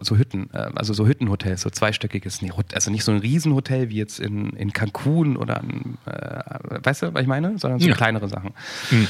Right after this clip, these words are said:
Speaker 1: So, und dann guckst du dir im Internet das Ding an, die sind alle relativ teuer, muss man schon so sagen, also so teilweise dreihundertfünfzig Euro, vierhundert Euro die Übernachtung, fand ich schon viel.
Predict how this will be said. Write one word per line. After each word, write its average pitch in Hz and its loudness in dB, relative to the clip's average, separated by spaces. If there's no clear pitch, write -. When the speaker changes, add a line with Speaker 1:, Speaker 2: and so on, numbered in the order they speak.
Speaker 1:
So, 135 4
und 143 4
dann 175 2
guckst - 2
du 247 4
dir 180 4
im 160 0
Internet 190 2
das 127 -2
Ding 196 2
an, 240 2
die 131 0
sind 147 2
alle 170 2
relativ 175 0
teuer, 165 0
muss 160 0
man 151 2
schon 135 0
so 127 0
sagen, 131 0
also 131 0
so 123 -2
teilweise 139 0
dreihundertfünfzig 131 -2
Euro, 120 2
vierhundert 123 0
Euro 123 2
die 139 -2
Übernachtung, 143 -2
fand 120 0
ich 113 0
schon 107 0
viel. 131 -2